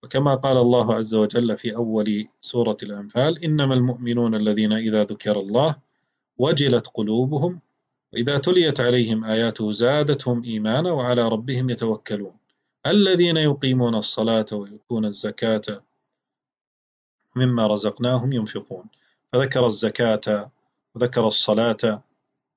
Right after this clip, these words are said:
وهذا يدل على أن الإيمان يدخل فيه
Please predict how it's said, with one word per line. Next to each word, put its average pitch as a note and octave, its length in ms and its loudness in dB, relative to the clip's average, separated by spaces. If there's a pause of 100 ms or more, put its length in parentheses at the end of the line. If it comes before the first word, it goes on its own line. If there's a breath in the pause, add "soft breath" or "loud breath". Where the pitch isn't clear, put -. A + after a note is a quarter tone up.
(1600)
وهذا C#3+ 420 4
يدل C3 280 6
على A2 240 4
أن A2 440 0 (1500)
الإيمان D#3+ 720 2 (960)
يدخل B2 400 0
فيه A#2 480 0